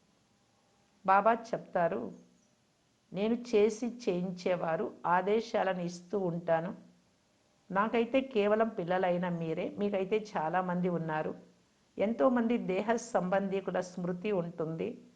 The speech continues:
మధురాతి మధురమైన పిల్లలకు తండ్రి చెప్తారు, సాధ్యమైనంత ఎక్కువగా తండ్రిని స్మృతి చేయండి.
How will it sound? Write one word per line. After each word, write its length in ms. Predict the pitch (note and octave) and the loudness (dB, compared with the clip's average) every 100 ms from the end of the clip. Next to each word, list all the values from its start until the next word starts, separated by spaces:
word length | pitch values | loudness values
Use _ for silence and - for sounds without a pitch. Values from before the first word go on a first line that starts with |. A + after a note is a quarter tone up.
| _ _ _ _ | _ _ _ _
మధురాతి 640 | E3+ F3+ G3 B3 A#3+ A#3 B3+ | -2 0 2 4 2 2 -2
మధురమైన 600 | G#3 E3+ F#3+ G3 F#3+ G3 | -2 0 0 -2 -2 -4
పిల్లలకు 520 | G3 F3+ F3+ F3+ F#3 | -6 -2 -2 -2 -6
తండ్రి 340 | G#3 F#3 E3+ F3+ | -4 -2 -2 -4
చెప్తారు, 460 | F#3 - F3+ F3 | -6 -4 -2 -2
సాధ్యమైనంత 1120 | G3+ - E3+ F3 G3 - B3+ A#3+ B3 B3 B3 B3 | -6 0 2 2 0 -4 0 2 2 0 0 0
ఎక్కువగా 1040 | G#3+ F3 F3+ - G#3 G#3 F#3 F#3+ F3 - - | 0 0 -4 -2 4 4 4 2 2 -4 -4
తండ్రిని 400 | F3+ F#3 G3 F#3 | -2 0 -2 -2
స్మృతి 500 | F#3+ - E3+ F3+ F#3+ - | -8 -8 -8 -6 -8 -6
చేయండి. 500 | E3+ E3 E3 E3 E3 | -6 -4 -4 -6 -10